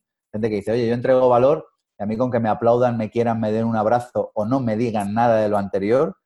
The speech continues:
me parece bien". Y yo digo, "Pues si a ti te parece bien, a mí me parece mejor todavía". Lo cierto es que el dinero es una contraprestación por el valor que aportamos al planeta. Si yo vendo la silla en la que estoy sentado y cien más,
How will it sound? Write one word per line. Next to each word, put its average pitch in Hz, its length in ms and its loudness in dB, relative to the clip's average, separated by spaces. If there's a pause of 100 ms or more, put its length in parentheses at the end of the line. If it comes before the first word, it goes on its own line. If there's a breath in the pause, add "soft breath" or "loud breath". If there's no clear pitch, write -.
(240)
me 107 140 -4
parece 107 320 0
bien". 104 300 -2
Y 113 100 -8
yo 117 80 0
digo, 101 260 -2
"Pues 98 140 -8
si 101 80 -8
a 98 40 -6
ti 117 80 -4
te 135 80 2
parece 117 300 -2
bien, 120 320 -4
a 104 100 -10
mí 104 60 -10
me 104 80 -6
parece 101 260 -4
mejor 98 280 -10
todavía". 92 420 -6 (640)
Lo 123 180 2
cierto 160 440 2
es 156 80 -4
que 151 80 0
el 139 80 0
dinero 143 260 -2
es 143 120 -6
una 127 160 -4
contraprestación 120 960 -4
por 110 220 -2
el 104 120 -2
valor 107 360 -2
que 110 60 0
aportamos 95 580 -6
al 92 120 -12
planeta. 90 520 -8 (300)
Si 107 160 -6
yo 113 140 4
vendo 117 500 2
la 110 160 2
silla 127 260 2
en 120 60 4
la 120 80 4
que 113 80 0
estoy 113 180 -6
sentado 120 400 0
y 110 80 0
cien 123 320 -2
más, 151 260 -2